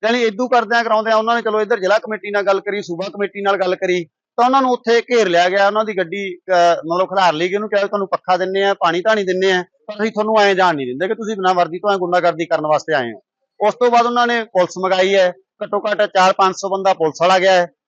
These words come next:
ਯਾਨੀ ਲੋਕਾਂ ਦੇ ਸਵਾਲ ਪੁੱਛਣ ਤੇ ਵੀ ਇਹ ਕਿਉਂ ਆਏ ਆ ਤੇ ਉਹਨਾਂ ਤੇ ਲਾਠੀਚਾਰਜ ਕੀਤਾ। ਜਿਹੜੀ ਵਿਧਵਾ ਔਰਤ ਆ, ਉਹਦੇ ਕੁੱਟਮਾਰ ਕੀਤੀ। ਸਾਡਾ ਸ਼ਿੰਦਾ ਸਿੰਘ ਆ, ਬੀ ਕੇ ਯੂ ਦਾ, ਅਹ, ਜ਼ਿਲ੍ਹਾ ਆਗੂ ਹੈ,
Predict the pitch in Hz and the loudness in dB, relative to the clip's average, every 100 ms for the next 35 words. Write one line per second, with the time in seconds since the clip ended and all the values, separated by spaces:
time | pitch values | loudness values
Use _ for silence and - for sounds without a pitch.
0 | 208 254 240 202 - 240 247 254 - 180 | -2 0 2 0 2 0 2 0 0 4
1 | 196 262 262 254 - 220 220 226 254 247 | 6 4 2 -4 -4 -2 -2 0 0 0
2 | 233 220 214 185 165 139 104 - _ 220 | 4 6 6 6 6 2 0 -8 _ -2
3 | 233 262 254 196 175 190 214 196 220 214 | 0 0 2 2 2 2 2 0 -6 -6
4 | 220 214 - _ 139 185 233 185 185 226 | 0 0 -2 _ -6 -4 -2 -2 0 2
5 | 208 202 202 196 180 190 240 233 220 208 | 4 2 0 0 0 -2 0 -2 -2 0
6 | 214 202 208 214 208 - _ _ 170 185 | 0 0 -10 -10 -10 -12 _ _ -2 2
7 | 208 202 160 - 165 190 185 214 220 190 | 4 4 2 -6 0 0 0 0 -2 -2
8 | 185 190 202 202 196 190 185 170 165 160 | -4 -4 -4 -2 2 2 2 0 0 -2
9 | 139 175 214 196 214 214 | -2 2 2 2 0 -2